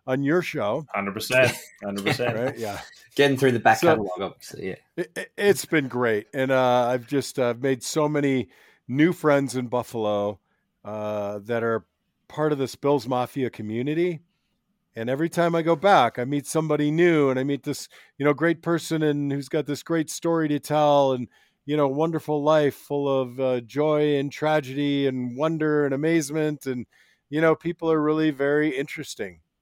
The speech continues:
Speaker 1: even though I can't stand them.
Speaker 3: <laughs> Well, that's like
Speaker 2: You say you hate people, but you love talking to 'em
Speaker 1: Mm.
Speaker 2: or about 'em.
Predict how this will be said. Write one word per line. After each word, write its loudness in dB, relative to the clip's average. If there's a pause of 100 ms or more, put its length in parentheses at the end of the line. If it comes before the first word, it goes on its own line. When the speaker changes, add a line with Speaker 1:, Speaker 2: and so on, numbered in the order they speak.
(180)
Speaker 1:
even -4
though 0
I -2
can't -8
stand -8
them. -16 (680)
Speaker 3:
<laughs> 0 (1600)
Well, 6
that's 4
like 2 (140)
Speaker 2:
You -8
say 4
you 6
hate 4
people, 2
but 0
you -4
love 6
talking -4
to -6
'em -4
Speaker 1:
Mm. -10 (360)
Speaker 2:
or -2
about 4
'em. -8